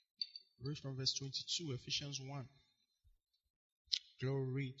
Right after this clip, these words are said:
to God. Hallelujah. From verse twenty-two, it says, "And I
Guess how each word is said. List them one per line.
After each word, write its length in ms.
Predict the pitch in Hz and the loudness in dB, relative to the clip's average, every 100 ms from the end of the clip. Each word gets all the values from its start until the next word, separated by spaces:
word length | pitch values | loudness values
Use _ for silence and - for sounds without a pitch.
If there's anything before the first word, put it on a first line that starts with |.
| - | 0
to 60 | 131 123 | 0 -4
God. 200 | 92 78 - - _ _ _ _ _ _ - _ _ _ - | -4 -4 -10 -20 _ _ _ _ _ _ -20 _ _ _ -4
Hallelujah. 540 | 143 139 139 143 135 131 | 0 2 0 -2 -4 -4
From 140 | 156 | -2
verse 140 | 151 156 | 4 4
twenty-two, 420 | 156 151 - 185 | 4 2 2 4
it 80 | 156 | 2
says, 180 | - 143 | 2 0
"And 120 | |
I 20 | 139 | -2